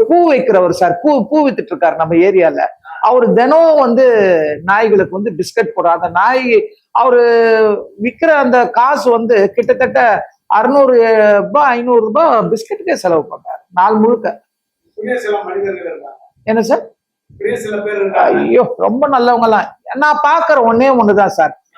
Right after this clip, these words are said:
Speaker 1: ஆ, ரொ-, மிடில் கிளாஸோ, அது லோயர் மிடில் கிளாஸ் தான் இந்த மாதிரி உண்மையான சேவையை செஞ்சுட்டு இருக்காங்க.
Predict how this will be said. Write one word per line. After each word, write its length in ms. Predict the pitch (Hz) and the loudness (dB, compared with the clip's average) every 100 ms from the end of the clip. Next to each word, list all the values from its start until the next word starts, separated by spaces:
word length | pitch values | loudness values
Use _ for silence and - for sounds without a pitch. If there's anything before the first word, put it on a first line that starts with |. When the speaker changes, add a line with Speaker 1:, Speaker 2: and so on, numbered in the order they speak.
| 165 - | -18 -4
Speaker 1:
ஆ, 80 | 190 190 180 175 | 0 2 2 0
ரொ-, 220 | 170 196 - 190 | 0 -4 -2 0
மிடில் 280 | 254 302 | 2 0
கிளாஸோ, 400 | - 277 262 262 269 - - 165 | 0 0 2 0 0 -2 -6 -4
அது 260 | 185 170 180 | 0 2 2
லோயர் 420 | 185 208 269 269 | 2 2 4 2
மிடில் 240 | 220 214 - | 2 0 2
கிளாஸ் 280 | 208 180 - | 0 0 0
தான் 220 | 247 262 - _ _ | 0 0 -6 _ _
இந்த 220 | - 185 185 | -6 -2 0
மாதிரி 260 | 185 185 | 2 2
உண்மையான 320 | 180 214 226 | 2 2 0
சேவையை 400 | 226 190 175 175 | 0 0 2 2
செஞ்சுட்டு 360 | 170 160 151 156 | 0 -6 -8 -12
இருக்காங்க. 280 | _ - | _ -18